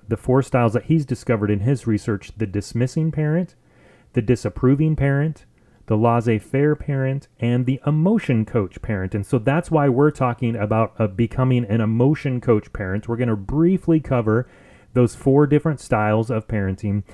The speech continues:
and then talk about five steps or five ways or things that you can focus on to really hone your skills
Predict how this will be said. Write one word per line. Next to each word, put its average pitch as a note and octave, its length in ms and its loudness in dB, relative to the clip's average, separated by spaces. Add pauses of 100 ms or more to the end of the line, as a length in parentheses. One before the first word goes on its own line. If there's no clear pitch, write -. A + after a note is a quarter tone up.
(260)
and C#3 180 0
then D#3 240 4
talk C#3 380 -4
about B2+ 380 0
five D#3+ 580 -2
steps - 640 -4
or A#2+ 80 0
five D3 480 -4
ways B2+ 560 2
or A2 80 -2
things D3+ 400 0
that A2+ 100 -2
you C3 160 4
can C#3 200 0
focus E3 560 0
on G2+ 280 -2 (360)
to C#3 180 4
really D#3 480 4 (240)
hone E3+ 480 4
your C#3+ 160 4
skills A2+ 560 0